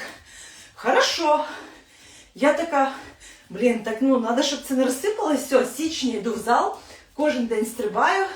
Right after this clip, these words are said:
скакалку мені вже подарували, в мене вже дві скакалки. Біг я буду бігати, мама кросівки подогнала, в мене якийсь прикол з кросівками, мені мама їх купляє, я взагалі не знаю, скільки воно коштує. Кожен рік я бігаю в кросівках,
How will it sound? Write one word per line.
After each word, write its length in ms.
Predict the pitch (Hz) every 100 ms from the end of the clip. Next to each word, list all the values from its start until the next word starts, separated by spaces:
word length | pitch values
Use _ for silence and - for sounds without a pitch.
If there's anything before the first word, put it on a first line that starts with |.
| -
скакалку 520 | - 254 294 277 277
мені 200 | 233 240
вже 160 | 220 240
подарували, 640 | 233 208 208 196 311 381
в 40 | 285
мене 180 | 262
вже 120 | 254 214
дві 160 | 247
скакалки. 560 | 254 262 240 226 240 208 - - - - - - _ _ _ _ _ -
Біг 300 | 185 277 -
я 140 | 226 196
буду 220 | - -
бігати, 360 | 233 392 349 349
мама 300 | 311 277 262
кросівки 540 | - 247 - 269 -
подогнала, 640 | - 214 220 254 294 427
в 80 | 392
мене 300 | 247 247 269 - - - -
якийсь 300 | 214 214 233
прикол 460 | - 247 262 233 214
з 240 | - -
кросівками, 680 | - 254 - 277 - 226 208
мені 200 | 196 214
мама 280 | 202 277 427
їх 200 | 403 -
купляє, 380 | 349 311 302 240
я 60 | 233
взагалі 260 | - 294
не 60 | 269
знаю, 220 | 254 247
скільки 260 | 226 247 208
воно 200 | 220 214
коштує. 420 | 320 381 - 240 - - - - - -
Кожен 360 | 269 196 220
рік 220 | 247 440 - - 220
я 80 | 226
бігаю 320 | 233 370 349
в 100 | 285
кросівках, 520 | 226 220 311 339 339